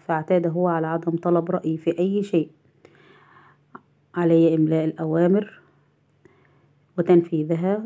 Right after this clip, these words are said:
دون مناقشة. علي حتى عدم الاهتمام، حتى أنه بات يبيت خارج المنزل ليالي، فلا أسأله كي لا يضايقه السؤال، كما أخبرتني أمي. لعامين كاملين معه على هذه الحال، حتى إننا لم ننجب.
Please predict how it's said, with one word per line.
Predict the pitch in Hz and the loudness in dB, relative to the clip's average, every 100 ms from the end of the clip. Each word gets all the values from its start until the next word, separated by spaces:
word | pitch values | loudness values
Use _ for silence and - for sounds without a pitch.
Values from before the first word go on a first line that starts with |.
| 226 | -6
دون | 170 170 | -2 4
مناقشة. | 175 170 170 170 190 175 147 _ _ _ | 6 6 6 4 -2 -6 -16 _ _ _
علي | 175 180 175 160 | -2 0 0 0
حتى | 196 196 - | -4 -6 -4
عدم | 190 175 180 175 | -2 0 2 0
الاهتمام، | 175 160 - 185 180 151 | 0 -4 0 4 4 2
حتى | - 165 - | -8 -14 -4
أنه | 165 170 165 | 2 2 2
بات | 180 175 | 0 2
يبيت | 170 165 170 170 | 0 2 0 -2
خارج | - 170 170 170 170 | -4 0 2 2 2
المنزل | 175 190 185 175 | 2 4 4 2
ليالي، | 175 175 190 170 165 | 0 0 2 2 0
فلا | - 175 175 160 | -4 0 0 -2
أسأله | - 180 175 165 | -6 -2 -2 -2
كي | 185 180 | 0 0
لا | 175 175 | 2 2
يضايقه | 175 180 175 175 - | 0 2 0 0 -6
السؤال، | 180 - 202 165 - - _ - - _ - | -8 -2 0 0 -4 -20 _ -20 -20 _ -4
كما | 165 170 | 0 0
أخبرتني | 147 160 170 185 185 | 0 -4 -2 0 2
أمي. | 180 156 143 _ - | 2 0 -4 _ -4
لعامين | 190 202 214 226 233 214 | 0 2 2 0 0 0
كاملين | 226 220 202 175 147 - | 0 0 0 0 -2 -4
معه | 180 165 143 151 | 0 0 0 -6
على | 180 185 | -4 -4
هذه | 170 185 180 175 190 | -2 0 0 0 -6
الحال، | - 170 156 - _ _ - - - | -8 -10 -10 -14 _ _ -20 -20 -14
حتى | - 202 202 196 | -4 -4 -2 -4
إننا | 196 208 | 0 0
لم | 208 208 | 0 0
ننجب. | 214 165 143 | 2 0 0